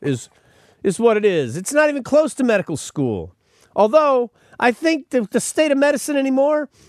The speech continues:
they might only require about a middle school functioning level to get through medical school. But this is a North Carolina middle school. Bathrooms there are without mirrors.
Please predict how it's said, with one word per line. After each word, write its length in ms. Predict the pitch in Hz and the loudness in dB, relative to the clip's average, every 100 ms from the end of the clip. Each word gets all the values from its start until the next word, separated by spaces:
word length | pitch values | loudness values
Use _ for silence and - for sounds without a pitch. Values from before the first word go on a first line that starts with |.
| _ | _
they 140 | 254 302 | 0 2
might 180 | 302 | 4
only 220 | 294 285 262 | 2 2 0
require 640 | 233 - 254 269 240 202 | -2 0 2 2 2 0
about 260 | 175 208 | 2 2
a 80 | 185 | 0
middle 360 | 175 190 233 220 | 0 0 0 -2
school 680 | - - 226 214 190 160 - | -6 -6 0 0 0 -4 -8
functioning 640 | - - 220 - 214 180 | -8 -4 -4 -4 -2 -2
level 540 | 160 170 185 139 101 104 | 0 0 0 -2 -6 -8
to 120 | - | -8
get 220 | 127 151 147 | -4 -4 -2
through 160 | 147 | -4
medical 300 | 156 190 113 | -2 -4 -8
school. 500 | - - 95 87 90 _ _ - - - | -14 -10 -8 -8 -12 _ _ -20 -8 -2
But 160 | 180 | 0
this 180 | 269 233 | 0 -2
is 140 | 277 262 | -2 0
a 40 | |
North 240 | 262 247 | 0 0
Carolina 480 | - 254 226 233 226 | 0 2 2 0 0
middle 320 | 185 269 254 | -2 0 -2
school. 580 | - - 156 143 131 165 _ _ _ - _ _ _ _ - | -4 -8 -4 -2 -2 -6 _ _ _ -20 _ _ _ _ -6
Bathrooms 640 | 127 233 262 - 254 226 175 | 0 2 0 0 0 0 0
there 220 | 226 220 | 0 2
are 140 | 190 | 0
without 500 | 175 175 196 202 233 | 0 -2 0 0 0
mirrors. 840 | 180 214 254 180 110 - - - | -2 2 2 2 -4 -10 -20 -20